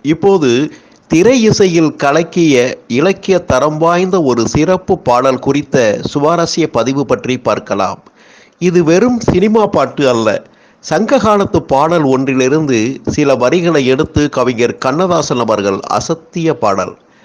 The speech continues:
எந்த பாடல் என்று கேட்கிறீர்கள், அப்படித்தானே? பலே பாண்டியா எனும் நடிகர் திலகம் சிவாஜி கணேசன் அவர்கள் நடித்த திரைப்படத்திலிருந்து "அத்திக்காய் காய் காய் ஆலங்காய் வெண்ணிலவே, இத்திக்காய் காயாதே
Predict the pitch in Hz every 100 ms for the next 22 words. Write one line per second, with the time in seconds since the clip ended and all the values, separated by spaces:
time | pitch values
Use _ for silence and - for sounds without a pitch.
0 | _ _ _ _ - 143 220 262 226 170
1 | 135 113 - - 117 123 135 113 101 135
2 | - 127 113 92 92 - 113 127 127 139
3 | 160 185 - _ _ _ 139 156 220 247
4 | 175 170 156 151 151 - 123 127 123 113
5 | 113 151 180 170 131 123 120 - 135 151
6 | 160 139 127 117 110 110 107 98 107 107
7 | 104 92 87 131 - 123 117 110 110 139
8 | 127 98 123 - _ 120 - 202 202 196
9 | 185 190 190 190 - 139 156 160 - 143
10 | 147 147 - - - _ - 117 165 185
11 | 170 156 139 120 - - 120 151 139 120
12 | 110 120 - - _ - 127 160 240 233
13 | 202 202 190 190 131 151 170 165 147 143
14 | 151